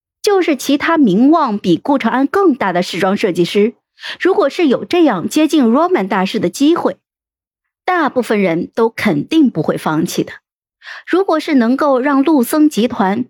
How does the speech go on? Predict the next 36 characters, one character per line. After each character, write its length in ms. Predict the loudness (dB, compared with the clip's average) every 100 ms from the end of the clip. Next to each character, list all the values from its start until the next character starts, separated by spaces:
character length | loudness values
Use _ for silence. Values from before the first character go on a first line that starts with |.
| -8
成 200 | -2 2
一 180 | 4 2
个 140 | 2
人 100 | 2
的 100 | 2
情， 540 | 0 -2 0 2 2 -2 _ _ -14 -6
那 100 | -2
就 100 | -2
更 260 | 0 0 0
好 220 | -2 -6
不 160 | -8
过 220 | -2 -2 -2
了。 160 | -8 _ _ _ _ _ _ _ _ -4
更 260 | 0 2
不 120 | 2 0
要 160 | 0
说 380 | -2 0 0 -2 -8
像 240 | -6 -4 0
顾 160 | 0
长 200 | 0 0
安 160 | 2 2
这 160 | 2
种 280 | 0 -2 -4 -12 -10
刚 260 | -2 0 2
刚 280 | 2 0 -2
闯 340 | -4 -4 -2
进 220 | 0 2
西 280 | 2 2 2
方 280 | 2 0 -2
时 220 | -2 -2
装 220 | 0 0
界 160 | 0 -2
的 100 | -4
新 300 | -2 -2 -2
手 220 | -2 -6 -6
了， 160 | -12